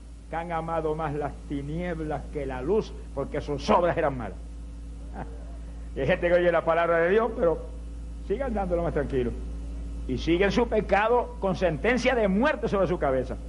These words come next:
Porque la paga del pecado es muerte. Todo el que está aquí en esta noche, que está en pecado, hay una sentencia de muerte sobre usted ahora mismo.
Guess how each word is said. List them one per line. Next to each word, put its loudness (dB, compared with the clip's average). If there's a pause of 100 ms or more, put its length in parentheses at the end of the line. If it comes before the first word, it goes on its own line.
(300)
Porque 0
la 4
paga 4
del 2
pecado 2
es 4
muerte. 2 (200)
Todo 4
el 0
que 0
está 0
aquí 2
en 4
esta 2
noche, 2 (720)
que 2
está 2
en 2
pecado, 4
hay 2
una 2
sentencia 2
de 4
muerte 0
sobre 2
usted 2
ahora 2
mismo. 2